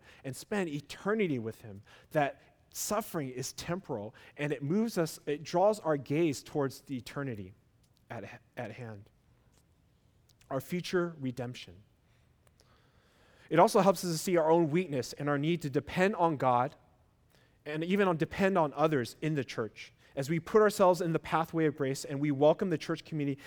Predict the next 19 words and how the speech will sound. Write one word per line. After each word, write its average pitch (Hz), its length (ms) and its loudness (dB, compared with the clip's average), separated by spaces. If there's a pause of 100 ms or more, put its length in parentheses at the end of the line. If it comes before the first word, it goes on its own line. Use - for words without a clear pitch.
(160)
into 175 300 0
our 160 160 6
lives, 135 300 2 (180)
are 151 140 4
encouraged 190 540 2
to 175 40 -2
be 165 240 0
open 190 420 2
and 139 160 -2
vulnerable, 120 680 -4 (440)
knowing 147 300 0
it's 143 140 -4
for 131 160 -2
our 127 160 0
good 113 300 -4 (120)
and 110 140 -12
growth 107 320 -8
as 107 100 -16
believers. 101 560 -12